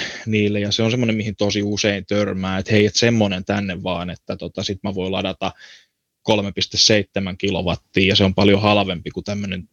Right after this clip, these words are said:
varsinainen latausasema Type kaksi pistokkeella, mutta se on niinku semmonen, mihin mä en oo itse lähtenyt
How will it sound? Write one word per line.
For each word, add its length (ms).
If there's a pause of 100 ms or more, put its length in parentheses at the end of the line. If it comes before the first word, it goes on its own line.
varsinainen 680 (180)
latausasema 760
Type 300
kaksi 320
pistokkeella, 760
mutta 260
se 200
on 120
niinku 240
semmonen, 580 (1040)
mihin 240
mä 200
en 100
oo 60
itse 420
lähtenyt 560